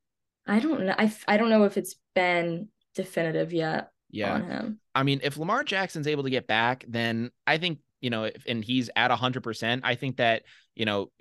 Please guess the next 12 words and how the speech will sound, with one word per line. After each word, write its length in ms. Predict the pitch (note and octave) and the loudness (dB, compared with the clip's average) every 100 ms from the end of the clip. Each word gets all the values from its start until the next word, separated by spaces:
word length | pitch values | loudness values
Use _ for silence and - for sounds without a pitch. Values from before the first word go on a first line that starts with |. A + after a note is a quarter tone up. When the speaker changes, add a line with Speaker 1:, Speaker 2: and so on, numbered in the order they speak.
| B2+ | -2
Speaker 2:
they 140 | - | 0
could 180 | C#3 C3+ | 0 -2
surprise 400 | - A#2 B2+ B2+ | -6 -2 2 2
some 140 | - B2 | -2 -8
teams 280 | C3 C3+ | -6 -6
and 100 | A#2+ | -4
really 220 | G2+ A2 A2+ | -2 -2 -2
make 320 | A2 G#2+ - | -4 -6 -8
a 40 | - | -14
push. 420 | - A2+ C3+ - | -6 -4 -4 -4
But, 240 | - A2 - - - _ _ - | 0 0 0 -8 -20 _ _ -4
um, 460 | A2+ A#2+ A#2 A#2 | -2 0 -4 -8